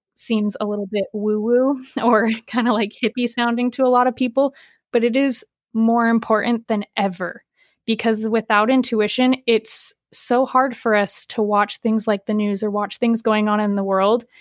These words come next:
and be able to, one, be empathic or have empathy for things going on, but also to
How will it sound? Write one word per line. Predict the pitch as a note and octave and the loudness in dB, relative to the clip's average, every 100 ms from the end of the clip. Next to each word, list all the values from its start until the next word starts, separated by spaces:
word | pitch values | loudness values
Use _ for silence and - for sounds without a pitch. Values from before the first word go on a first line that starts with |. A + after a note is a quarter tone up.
| - _ _ _ | -20 _ _ _
and | A#3 A3+ A3 A3 G#3+ | 2 4 4 2 2
be | G#3+ | 0
able | G3+ G#3 G#3 | 2 2 -2
to, | - G#3 | -2 -4
one, | G3 F#3 G#3+ | -2 -2 0
be | A3 G#3 G3 F#3+ - _ _ | 0 0 0 -2 -6 _ _
empathic | A3 G3 - F3+ G#3+ A3+ G3 - | -4 -4 -4 -2 -2 0 0 0
or | G3 F#3+ G3 | -2 -2 -6
have | - G#3+ F#3 | -2 -2 0
empathy | G#3+ A3 B3+ B3 A3 | 0 4 2 2 -2
for | - G3+ | -2 -4
things | - G3+ - | -2 -4 -2
going | G#3 G3+ | -2 0
on, | G3 F#3+ | 0 -2
but | F#3 G#3 | -2 0
also | G3+ A3+ C#4+ A#3 | 0 0 2 0
to | A#3 A#3+ A3 | 0 2 2